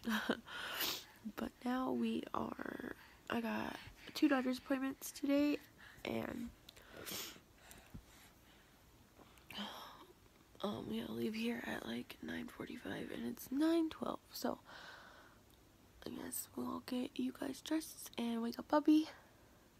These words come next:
You still look sleepy. <laughs> Today I cut my first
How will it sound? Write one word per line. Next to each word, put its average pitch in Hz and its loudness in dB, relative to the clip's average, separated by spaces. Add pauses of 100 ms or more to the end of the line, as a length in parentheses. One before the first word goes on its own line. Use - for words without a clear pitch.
(1400)
You 226 0
still 247 -2
look 226 0 (140)
sleepy. 214 4 (260)
<laughs> 202 4 (280)
Today 220 8
I 214 8
cut 196 4
my 196 6 (100)
first 214 2